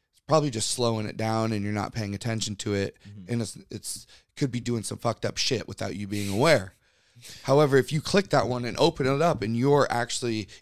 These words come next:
Speaker 1: integrating with that particular program, you're now aware of the program, how it's running, what you're doing. You can edit it, repair it, add on to it. Does that make more sense?
Speaker 2: Yeah.
Speaker 1: So
Speaker 2: I
Speaker 1: it's,
Speaker 2: gotcha.
Speaker 1: it, I think it's that. It's that, I guess it's not so much of bouncing in between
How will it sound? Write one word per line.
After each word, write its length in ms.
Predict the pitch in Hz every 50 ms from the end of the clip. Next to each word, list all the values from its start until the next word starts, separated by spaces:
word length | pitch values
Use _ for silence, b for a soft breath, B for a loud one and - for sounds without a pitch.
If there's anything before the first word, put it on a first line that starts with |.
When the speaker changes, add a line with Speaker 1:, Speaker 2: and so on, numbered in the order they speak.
| B -
Speaker 1:
integrating 760 | - 165 170 - 139 117 107 117 120 113 110 110 110 107 98 101
with 320 | 101 113 139 127 - - -
that 260 | 127 127 131 - -
particular 480 | - 120 - - 123 - 123 110 107 101
program, 560 | - 131 131 135 123 107 95 92 98 107 113 b b b b b b
you're 160 | - 135 151
now 180 | 151 147 143 139
aware 260 | 120 113 127 135 131
of 80 | 127 117
the 80 | 117
program, 520 | - - 135 123 120 110 120 127 127 120 113
how 200 | 110 110 113 117
it's 160 | 113 - -
running, 400 | 110 104 107 110 110 110 104 104
what 180 | 107 107 -
you're 100 | - 113
doing. 380 | 107 110 107 107 104 104 110 110 101
You 80 | 95
can 160 | - - 98 -
edit 300 | - 107 104 113 110 104
it, 120 | 110 101
repair 440 | - 107 104 - - 110 104 107 110
it, 200 | 107 101 104 - B B B B B B
add 180 | 110 107 101
on 240 | 104 104 107 101 92
to 80 | 95 95
it. 160 | 90 - -
Does 140 | - 113 101
that 180 | 123 127 120
make 240 | 107 131 131 120 -
more 160 | 143 143 143
sense? 380 | 127 - 165 160 170 190 190 -
Speaker 2:
Yeah. 220 | 110 101 90 85 - B B B B 117 B
Speaker 1:
So 180 | - 147 143 139
Speaker 2:
I 40 | 120
Speaker 1:
it's, 100 | 98 92
Speaker 2:
gotcha. 260 | 87 - - 95 127
Speaker 1:
it, 100 | 117 - -
I 80 | 131 135
think 160 | 156 156 147
it's 140 | 135 - -
that. 320 | 110 127 113 - - - -
It's 200 | 123 113 - 113
that, 180 | 120 120 117 - - B B B B B B B B B - -
I 100 | 135 139
guess 240 | 139 165 170 - 170
it's 160 | 151 - -
not 180 | 160 156 -
so 160 | - - 156 151
much 240 | 156 151 147 -
of 200 | 147 123 101 -
bouncing 480 | - 127 131 135 143 - - 135 120 -
in 160 | - 139 139
between 680 | 135 127 - - - 131 131 135 139 139 131 131 117